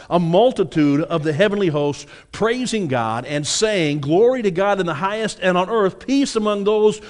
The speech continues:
with whom he is pleased." I mean, what an awesome night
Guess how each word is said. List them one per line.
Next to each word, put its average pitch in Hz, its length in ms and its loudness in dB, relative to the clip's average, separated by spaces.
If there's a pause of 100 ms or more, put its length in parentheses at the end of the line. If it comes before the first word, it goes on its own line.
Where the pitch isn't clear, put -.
with 185 160 4
whom 208 300 2
he 190 220 0
is 175 140 0
pleased." 170 480 0 (200)
I 208 100 2
mean, 190 240 0 (160)
what 190 420 -2 (140)
an 151 240 -4
awesome 190 640 -2 (160)
night 139 560 -4